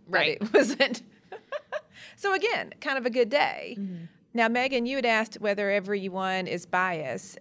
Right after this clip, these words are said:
Speaker 1: I think by the very nature of it, it is, but there's gonna be different levels of it to different degrees.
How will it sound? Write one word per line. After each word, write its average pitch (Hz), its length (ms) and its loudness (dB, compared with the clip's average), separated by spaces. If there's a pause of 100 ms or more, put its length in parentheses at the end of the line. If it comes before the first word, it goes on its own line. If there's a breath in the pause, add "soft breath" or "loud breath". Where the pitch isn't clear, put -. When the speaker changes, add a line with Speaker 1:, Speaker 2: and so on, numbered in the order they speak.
Speaker 1:
I - 100 -2
think 233 360 -2
by 214 120 4
the 190 120 -2
very 190 260 -2
nature 175 440 -4
of 208 160 -2
it, 220 260 -4 (220)
it 185 120 -2
is, 190 720 -2
but 220 140 -2
there's 208 120 2
gonna 220 160 -2
be 202 100 -4
different 190 500 -4
levels 170 340 -2
of 165 160 -2
it 160 220 -2
to 196 80 -10
different 165 420 -6
degrees. 139 760 -8